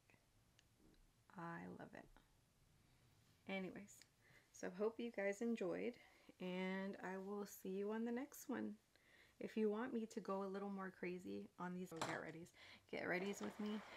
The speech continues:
let me know and I'll try my best to find some inspiration from the Pinterest gods and make something that doesn't look so generic. I feel like this still looks generic, but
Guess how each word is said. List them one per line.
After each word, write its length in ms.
let 180
me 140
know 160
and 120
I'll 200
try 440
my 260
best 440
to 100
find 240
some 160
inspiration 1000
from 160
the 80
Pinterest 460
gods 500
and 500
make 400
something 380
that 180
doesn't 320
look 300
so 400
generic. 460
I 60
feel 140
like 160
this 120
still 200
looks 220
generic, 520
but 220